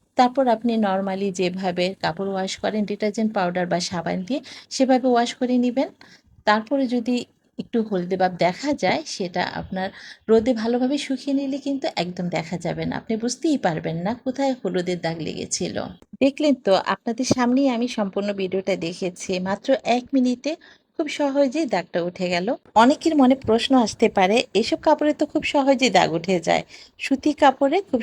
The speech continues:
সহজে এসব দাগগুলো তোলা যায় না। আজ কিন্তু আমি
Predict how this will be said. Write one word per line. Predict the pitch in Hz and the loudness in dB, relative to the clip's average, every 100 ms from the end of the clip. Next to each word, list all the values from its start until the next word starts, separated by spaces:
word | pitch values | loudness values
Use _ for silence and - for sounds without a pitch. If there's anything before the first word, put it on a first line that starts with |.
| - | 2
সহজে | 233 233 240 220 | 4 4 2 2
এসব | 226 - | 2 4
দাগগুলো | 190 202 285 - | 2 2 -4 0
তোলা | 190 170 165 | 2 2 0
যায় | 170 165 | -2 -4
না। | 151 - - - _ - | -6 -12 -20 -20 _ 2
আজ | 240 - | 2 2
কিন্তু | 302 294 302 | -2 2 4
আমি | 277 | 6